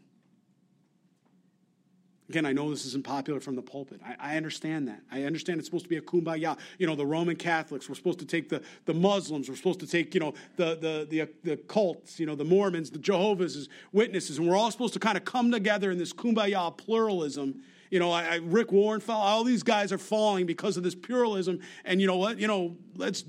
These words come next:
let's come together and it's worth it. No, it's not. Not when it contradicts the Word of God.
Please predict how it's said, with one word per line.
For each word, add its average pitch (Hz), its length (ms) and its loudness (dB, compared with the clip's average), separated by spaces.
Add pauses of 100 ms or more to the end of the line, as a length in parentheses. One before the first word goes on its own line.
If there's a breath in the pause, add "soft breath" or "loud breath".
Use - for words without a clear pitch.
(600)
let's 190 200 -2
come 254 200 4
together 220 400 2
and 190 80 2
it's 160 160 -4
worth 226 380 4
it. 151 260 -2 (1120 soft breath)
No, 233 240 6
it's 202 160 0
not. 196 640 0 (1600)
Not 240 240 4
when 262 120 4
it - 260 -4
contradicts 226 540 0
the 208 80 0
Word 190 200 4
of 156 120 -4
God. 233 460 -2